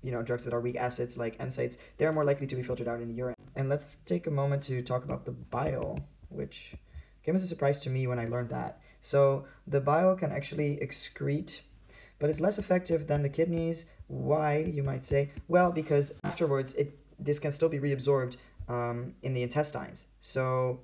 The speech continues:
we actually might be, you know, excreting it and then absorbing once again, uh, this same medication. And what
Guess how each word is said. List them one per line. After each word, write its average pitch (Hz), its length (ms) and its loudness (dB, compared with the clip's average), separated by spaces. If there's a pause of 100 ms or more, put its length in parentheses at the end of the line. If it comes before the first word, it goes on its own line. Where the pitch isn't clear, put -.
we 135 120 0
actually 143 380 2
might 127 320 -2 (340)
be, 120 380 -2
you 127 100 -4
know, 117 240 -6 (580)
excreting 160 420 2
it 143 160 4
and 135 140 0
then 131 320 0
absorbing 135 680 4
once 131 180 0
again, 123 280 0 (320)
uh, 127 240 4
this 127 200 2
same 139 200 4
medication. 135 520 2
And 127 420 -4
what 139 200 2